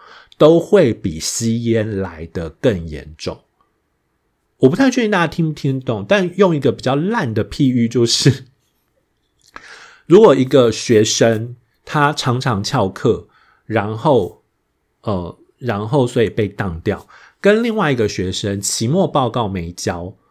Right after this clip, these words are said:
然后结果也是被当掉，就同样是被当掉，你常常会发现，常常翘课的那个学生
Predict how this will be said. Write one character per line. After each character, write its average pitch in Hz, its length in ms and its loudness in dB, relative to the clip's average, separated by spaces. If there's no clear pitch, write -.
然 101 100 -4
后 117 340 -4
结 120 140 4
果 120 300 4
也 101 240 -4
是 147 140 -2
被 120 180 2
当 98 260 -6
掉， 95 180 -4
就 226 140 -2
同 151 300 0
样 226 180 0
是 190 100 0
被 170 180 0
当 113 280 -6
掉， 95 240 -6
你 139 80 -2
常 196 180 0
常 220 60 -2
会 240 120 4
发 160 260 -2
现， 156 340 -4
常 - 220 2
常 180 180 0
翘 226 300 2
课 - 260 4
的 120 100 4
那 135 120 -4
个 131 120 0
学 95 280 -4
生 98 460 -6